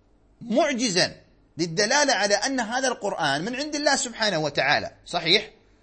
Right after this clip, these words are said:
تريدون شيئاً يبين أن محمداً صلى الله عليه وسلم رسول من عند الله عز وجل، تريدون معجزة. طيب، القرآن الكريم معجزة.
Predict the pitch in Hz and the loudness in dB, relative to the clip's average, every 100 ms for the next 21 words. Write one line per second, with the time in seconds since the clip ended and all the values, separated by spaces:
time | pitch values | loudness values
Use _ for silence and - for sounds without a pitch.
0 | _ _ _ _ - 196 254 269 311 277 | _ _ _ _ -4 0 0 0 0 2
1 | 294 294 269 254 240 269 226 214 208 208 | 0 -2 -4 0 2 2 0 -4 -4 -4
2 | 196 175 247 226 196 170 135 196 190 175 | -4 -6 -2 0 0 0 -2 -2 -2 -2
3 | 175 208 185 170 214 240 294 302 269 320 | -2 0 0 -2 -4 -4 -4 -4 -2 -4
4 | 269 254 233 254 240 247 208 226 220 226 | -4 -6 -6 -6 -2 0 0 -2 -2 -2
5 | 220 262 - - _ _ _ 196 262 311 | 0 -2 -2 -12 _ _ _ -2 0 -2
6 | 320 269 190 151 139 202 233 240 247 233 | -2 -2 -2 -4 -2 0 0 -4 -4 -4
7 | 254 254 247 233 170 107 101 | -4 -6 -6 -6 -8 -12 -16